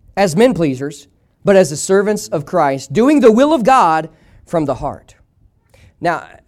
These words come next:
I'm sure most of you, when you w-, went through, uh, elementary school, middle school, and high school, you had gym class.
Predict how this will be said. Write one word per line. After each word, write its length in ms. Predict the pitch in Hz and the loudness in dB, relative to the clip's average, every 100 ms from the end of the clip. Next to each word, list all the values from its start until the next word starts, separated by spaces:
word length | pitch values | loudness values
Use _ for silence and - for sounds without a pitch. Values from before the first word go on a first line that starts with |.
| _ _ - | _ _ -10
I'm 140 | 180 | -10
sure 200 | - 233 | -4 -2
most 240 | 185 196 | -2 -4
of 120 | 196 185 | -6 -6
you, 300 | 190 180 - _ | -8 -10 -16 _
when 140 | 139 131 | -12 -10
you 80 | 127 | -10
w-, 220 | 131 - _ _ | -12 -16 _ _
went 220 | 151 165 | -8 -8
through, 380 | 151 165 143 117 _ _ _ _ _ 110 | -6 -6 -6 -10 _ _ _ _ _ -16
uh, 200 | 104 90 | -14 -4
elementary 520 | 175 190 185 185 185 175 | 0 2 0 -4 -6 -10
school, 720 | - 175 160 156 147 143 147 | -8 -6 -4 -4 -6 -8 -6
middle 220 | 165 160 | -4 -4
school, 240 | - 160 | -6 -8
and 80 | 135 | -6
high 160 | 165 165 | -8 -8
school, 180 | - | -8
you 140 | 160 156 | -6 -4
had 160 | 151 | -6
gym 200 | 127 139 | -6 -10
class. 480 | 120 110 - - - | -10 -16 -18 -20 -20